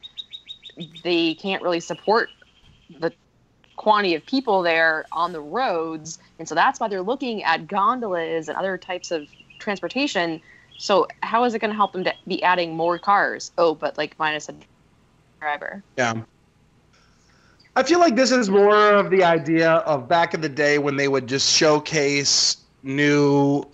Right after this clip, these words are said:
Speaker 2: technologies 'cause they're gonna get a sweetheart deal from the manufacturer, so they can get a really good deal on these systems because they
Speaker 1: Make
Speaker 2: can
Speaker 1: your,
Speaker 2: say,
Speaker 1: your
Speaker 2: "Hey, it
Speaker 1: website
Speaker 2: works at
Speaker 1: work.
Speaker 2: Walt Disney World." What's that?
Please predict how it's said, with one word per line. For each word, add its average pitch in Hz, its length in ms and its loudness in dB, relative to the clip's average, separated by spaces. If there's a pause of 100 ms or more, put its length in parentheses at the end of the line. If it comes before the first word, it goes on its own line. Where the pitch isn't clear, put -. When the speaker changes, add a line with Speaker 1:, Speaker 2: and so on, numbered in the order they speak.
Speaker 2:
technologies 135 1200 2
'cause 147 220 -10
they're 147 100 2
gonna 147 160 2
get 139 140 2
a 123 40 0
sweetheart 143 800 0
deal 139 300 2
from 139 200 -2
the 131 60 -4
manufacturer, 139 1120 0 (340)
so 160 300 2
they 147 180 2
can 147 240 -2
get 143 180 2
a 131 80 4
really 151 320 2
good 139 260 0
deal 147 600 2 (340)
on 139 280 2
these 143 280 -2
systems 202 840 0 (560)
because 143 440 0
they 147 120 2
Speaker 1:
Make 262 160 4
Speaker 2:
can 151 100 -2
Speaker 1:
your, 294 200 -2
Speaker 2:
say, - 340 -2
Speaker 1:
your 247 100 0
Speaker 2:
"Hey, 269 200 4
it - 40 -6
Speaker 1:
website 233 280 -4
Speaker 2:
works 220 180 -2
at 202 60 -4
Speaker 1:
work. 220 160 -8
Speaker 2:
Walt - 260 0
Disney - 220 -10
World." 117 320 -4 (200)
What's 139 200 0
that? 254 180 -2